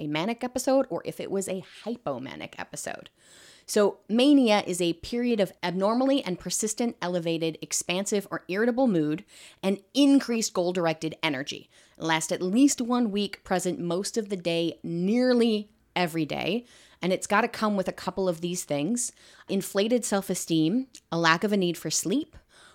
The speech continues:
more talkative or pressured speech, flights of ideas or racing thoughts,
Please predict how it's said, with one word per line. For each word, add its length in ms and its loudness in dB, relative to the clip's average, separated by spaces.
more 300 4
talkative 560 0
or 100 0
pressured 540 -6
speech, 640 -4
flights 680 2
of 80 -2
ideas 460 2
or 80 -2
racing 500 2
thoughts, 580 -4